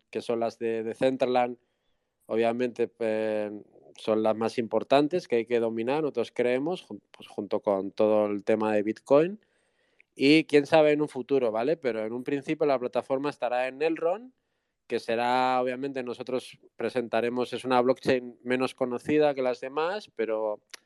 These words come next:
la hemos elegido precisamente por el, por ese, porque tiene un gran potencial, ¿vale? Por las características,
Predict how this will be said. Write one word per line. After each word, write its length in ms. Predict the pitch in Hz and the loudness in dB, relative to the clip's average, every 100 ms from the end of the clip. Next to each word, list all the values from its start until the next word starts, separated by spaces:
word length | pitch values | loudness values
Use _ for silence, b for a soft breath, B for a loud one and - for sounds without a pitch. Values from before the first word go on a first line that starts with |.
| B B B - | B B B -2
la 120 | 120 | 0
hemos 260 | 135 135 147 | 2 0 2
elegido 840 | 139 135 - 160 156 165 165 151 | 2 0 0 2 4 4 2 0
precisamente 880 | 139 131 139 - 143 143 147 147 156 | -4 -4 -4 -2 -2 0 -2 0 -2
por 220 | 135 127 | -2 -4
el, 480 | 120 120 117 113 110 | -4 -14 -16 -18 -10
por 160 | - 120 | -4 -2
ese, 580 | 120 143 139 135 139 135 | 0 2 2 2 0 -6
porque 220 | - 123 | -6 -2
tiene 200 | 135 139 | 0 2
un 340 | 147 143 139 139 | 2 0 -2 2
gran 240 | 139 139 | 2 2
potencial, 720 | 139 139 131 - 160 165 170 | 0 0 -6 0 2 4 2
¿vale? 240 | 156 147 180 | 0 0 0
Por 160 | 139 | -2
las 100 | 117 | -2
características, 1080 | - 127 123 127 156 - 151 - 214 285 - | -2 -4 -2 -2 -2 -6 -4 0 0 0 -18